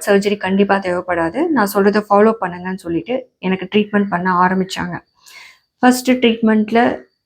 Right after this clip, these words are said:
இ-, முடிச்சிட்டு வெளியில போன உடனே ஒ-, seriously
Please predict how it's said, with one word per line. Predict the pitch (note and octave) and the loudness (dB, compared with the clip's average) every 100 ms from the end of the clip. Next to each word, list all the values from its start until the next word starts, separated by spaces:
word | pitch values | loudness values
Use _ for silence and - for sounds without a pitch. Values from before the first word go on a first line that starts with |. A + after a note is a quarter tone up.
| _ _ _ _ | _ _ _ _
இ-, | G#3 - | -2 4
முடிச்சிட்டு | A#3 C4+ B3+ - C4 C#4+ | 6 6 4 0 0 4
வெளியில | G#3 A3 A#3 | 4 6 2
போன | A#3 A3 A#3 | 2 4 4
உடனே | A3 G#3+ A#3+ | 4 2 0
ஒ-, | B3+ - - - - - - | 0 -2 -6 -16 -12 -8 0
seriously | A3 A3 A3 D4+ E4 | 2 2 4 2 2